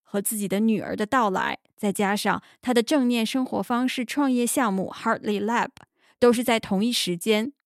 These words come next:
结束、开始、启动的。一个新手妈妈，她对于妈妈这个身份的理解让我耳目一新。她对于生命结束和开始的流动性让我有了新的感悟。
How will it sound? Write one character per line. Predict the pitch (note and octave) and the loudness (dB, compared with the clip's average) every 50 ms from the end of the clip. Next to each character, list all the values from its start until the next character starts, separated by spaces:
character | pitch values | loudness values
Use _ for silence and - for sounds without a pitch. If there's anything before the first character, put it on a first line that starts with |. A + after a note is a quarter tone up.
| _ _ _ | _ _ _
结 | - - F#3+ E3 - | -4 -2 -2 0 0
束、 | - - - B3+ G#3 - _ _ _ _ _ - | -2 -2 -2 -2 -2 -4 _ _ _ _ _ -14
开 | - - A3 A3+ A#3 A#3 | -6 -2 0 2 2 2
始、 | A3+ - - - E3 - - - _ _ - | 0 -2 -4 -4 -6 -8 -10 -16 _ _ -8
启 | - - F3+ D3+ - | -6 -4 -4 -2 0
动 | - G#3+ G3+ F#3 - | 0 0 2 0 -2
的。 | - - - - _ _ _ _ _ _ _ _ _ - | -4 -6 -8 -10 _ _ _ _ _ _ _ _ _ -2
一 | A#3 A#3+ | 2 4
个 | C4+ C4 | 4 4
新 | - - D4+ D#4 | 6 4 4 2
手 | D4 C#4+ G#3+ | 2 2 0
妈 | E3+ - A3 A#3 C4 | 0 0 0 2 2
妈， | C4+ A#3 - - _ _ | 2 0 0 -4 _ _
她 | - - G#3+ | -4 -2 0
对 | G#3 A3 G3+ G3 | 2 4 2 2
于 | F#3+ G3 | 2 2
妈 | A3 A3 A3+ A#3 | 2 2 4 4
妈 | A3+ G3 | 2 2
这 | F#3 - | 0 0
个 | G3+ G3 G3 | -2 -2 -2
身 | - C4 B3+ C4 | 0 0 0 0
份 | - C4 | 2 0
的 | A3 G3 | 0 0
理 | F3+ E3+ E3+ G3 | -2 -4 -6 -6
解 | - - G3 - - - | -4 -4 -4 -4 -2 -2
让 | G3+ G3+ F#3+ F3+ | -2 -2 0 0
我 | F3+ | -2
耳 | - - G3 F#3 - | -2 -2 -2 -2 0
目 | - G#3+ G#3 - | 0 0 0 0
一 | - G#3+ G3 | -2 -4 -4
新。 | - - - A3 A3+ A#3+ - _ _ _ _ _ _ _ _ | -4 -2 0 0 0 0 -2 _ _ _ _ _ _ _ _
她 | - A3+ A3 | -2 2 2
对 | A3 G3+ | 4 2
于 | F#3+ G#3 | 2 0
生 | - - C4+ C4 | 0 2 2 4
命 | C4 C4 A#3+ G#3+ | 4 4 2 2
结 | - - F#3 E3+ | 0 0 0 0
束 | F#3+ - - C4 B3 G#3 | 0 -2 -2 -2 -2 -2
和 | - - - G3+ | -4 -4 -6 -6
开 | F#3+ - A3 B3 B3+ C#4 | -6 -4 -2 0 0 0
始 | B3 - A3 E3+ | 0 -2 -2 -2
的 | C#3+ | -2
流 | F#3 F#3+ E3 D#3 - | -2 -2 -4 -4 -2
动 | - A3 G#3+ G#3 | -2 0 0 0
性 | G3+ - A3+ G3+ - | -2 -2 -4 -4 -4
让 | - G#3 G3+ F#3+ G3 | -2 -2 -2 0 0
我 | G3+ | -2
有 | G#3 F3+ B2 | -2 -2 -2
了 | B2+ G#3 | -4 -4
新 | - - A3+ A3 | -4 -2 0 0
的 | G#3+ G3 | 0 0
感 | - F3 G#2+ - - | -2 -2 -4 -4 -4
悟。 | - G#3 G3 - | -4 -4 -4 -4